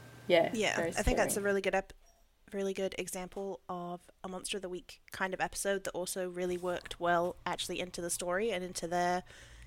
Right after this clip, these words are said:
Speaker 2: individual character arcs.
Speaker 1: Yeah.
Speaker 2: Because it was kind of about Sam dealing with having had visions of Jess dying, um, before it happened, that kind of thing.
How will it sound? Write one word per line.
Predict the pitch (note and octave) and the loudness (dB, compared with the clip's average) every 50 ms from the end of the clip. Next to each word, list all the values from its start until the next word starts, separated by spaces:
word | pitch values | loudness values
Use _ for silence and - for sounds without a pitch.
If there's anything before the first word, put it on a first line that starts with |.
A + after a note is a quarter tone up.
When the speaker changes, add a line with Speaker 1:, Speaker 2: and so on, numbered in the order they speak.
| - - - | -18 -6 -4
Speaker 2:
individual | F#3 F#3 F#3 F3+ F3 F3+ F3 - F3+ F3 E3+ F3 - - - | -4 -2 -2 -2 0 0 0 2 2 0 0 -2 -6 -10 -6
character | - F#3 F3 - - - F#3 | -2 0 0 0 -2 -2 -2
arcs. | F#3+ G3+ - - - - - - - - - - - - - | -2 -2 -4 -6 -8 -10 -10 -10 -16 -20 -20 -20 -20 -2 2
Speaker 1:
Yeah. | G#3 F#3+ F3 E3+ | 4 4 6 4
Speaker 2:
Because | - F3+ F3 | 4 2 2
it | E3+ | 2
was | D#3 F3 - - - - | 2 2 2 0 0 -2
kind | - F#3 F3+ | 0 0 2
of | F3 | 2
about | F3 - F3+ F3 F3 F3 - - - - | 4 8 10 10 10 10 6 2 -2 0
Sam | - - - F#3+ F3+ F3+ F3+ F3+ F3+ F3+ F3+ F3+ - - - - - - - - - - - - | 2 4 4 4 4 2 2 2 -2 -6 -10 -12 -14 -20 -20 -20 -20 -20 -20 -20 -20 -20 -6 -2
dealing | - F#3 F3 E3+ F3 F3 F3 F3 E3 | 0 2 4 4 2 0 0 -4 -2
with | E3+ F3+ F3 E3+ E3+ E3+ E3 - - - - - - - - | 2 4 6 6 6 4 2 0 -4 -6 -8 -14 -20 -18 -14
having | F#3 - F#3 F3 F3 F3+ F3 F3 F3+ F3 F3+ F3+ - - - - - - - - - - | -6 -2 -2 0 0 0 -2 -2 -4 -8 -10 -10 -14 -18 -20 -20 -20 -20 -20 -20 -16 -6
had | - - F3+ F3 E3+ | 2 2 2 2 4
visions | - E3+ E3 - F3 F3 F3+ F3+ F3+ - | 0 0 0 0 -2 -2 -4 -4 -2 -2
of | D#3 E3+ - - - - - - - - | -2 -2 -4 -10 -16 -18 -20 -14 -2 2
Jess | - E3+ - - - | 2 2 2 2 0
dying, | - - D#3 E3+ E3 E3+ E3+ F3 E3+ F3 - - - - - - - - - - | 0 0 2 2 2 0 0 -4 -6 -10 -14 -18 -20 -20 -20 -20 -20 -20 -12 -6
um, | - F3 E3+ D#3+ D#3+ | -2 -2 -2 -2 -2
before | E3+ - - D3+ - | -4 -4 -2 -2 0
it | |
happened, | - E3+ E3 - E3+ E3+ | 0 0 0 0 -2 -2
that | E3 - | -2 -2
kind | - F3+ F3 | -2 -4 -4
of | - | -4
thing. | - F3+ F3+ F#3+ F#3+ | -2 -2 -4 -4 -6